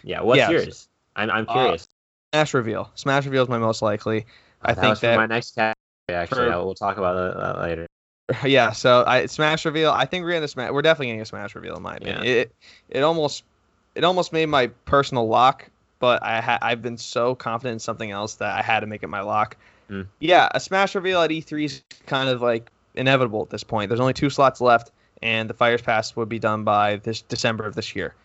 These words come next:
Speaker 1: Mm-hmm.
Speaker 2: There's no better, there's no better time to bring it back into the limelight. Our last reveal was in February with Pyra and Mythra.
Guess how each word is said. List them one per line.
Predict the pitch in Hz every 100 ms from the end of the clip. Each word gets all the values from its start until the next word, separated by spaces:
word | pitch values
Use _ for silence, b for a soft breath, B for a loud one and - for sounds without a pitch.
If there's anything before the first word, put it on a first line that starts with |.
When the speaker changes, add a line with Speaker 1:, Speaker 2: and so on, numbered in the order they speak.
| -
Speaker 1:
Mm-hmm. | 95 90 90
Speaker 2:
There's | - 117
no | 131
better, | 139 131
there's | - 120 123
no | 131
better | 135 127
time | 127 123 123
to | 117
bring | 117 117 113
it | -
back | 117 117
into | 120
the | 110
limelight. | 113 123 123 123
Our | 113
last | 117 117 -
reveal | 113 117 120
was | 113
in | 104
February | - 175 170 180 180
with | 131 -
Pyra | 135 127 113
and | 135
Mythra. | - 151 139